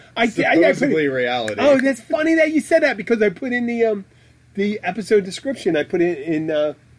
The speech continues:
Speaker 1: quotes.
Speaker 2: Ah. <laughs>
Speaker 1: There you go, see?
Speaker 2: Yep, no.
Speaker 1: You just verified that without even saying.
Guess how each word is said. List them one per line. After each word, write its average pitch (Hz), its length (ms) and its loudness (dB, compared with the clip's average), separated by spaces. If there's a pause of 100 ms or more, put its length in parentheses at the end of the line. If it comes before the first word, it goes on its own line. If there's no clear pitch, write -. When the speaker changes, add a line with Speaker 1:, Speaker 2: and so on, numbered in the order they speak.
(100)
Speaker 1:
quotes. - 460 -2
Speaker 2:
Ah. 143 240 -6 (240)
<laughs> - 500 -14
Speaker 1:
There 196 160 4
you 190 80 -2
go, 240 260 2
see? 214 400 -2 (140)
Speaker 2:
Yep, - 260 -10
no. - 120 -10
Speaker 1:
You 247 320 2
just 254 280 -4
verified 262 540 -2
that 208 180 -2
without 214 280 0
even 233 180 -4
saying. 220 240 -10